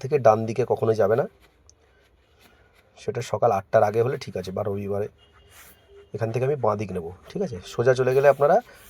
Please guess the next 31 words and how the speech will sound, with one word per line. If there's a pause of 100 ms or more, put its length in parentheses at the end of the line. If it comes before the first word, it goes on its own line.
সামনে
সিটি
কলেজ
আছে, (1120)
একদম
শিয়ালদা, (100)
ডান
দিক
নেবে
না, (1400)
বাঁ
দিকে
চলে
যাচ্ছি। (400)
বাঁ
দিকে
এগুলো
হচ্ছে
সব,
আহ, (220)
ইউনিভার্সিটি
কলকাতার
সামনে, (360)
তারপরে (100)
ওইদিকে
কলেজ
স্কোয়ারে
যে
প্যান্ডেলটা
হয়
ডান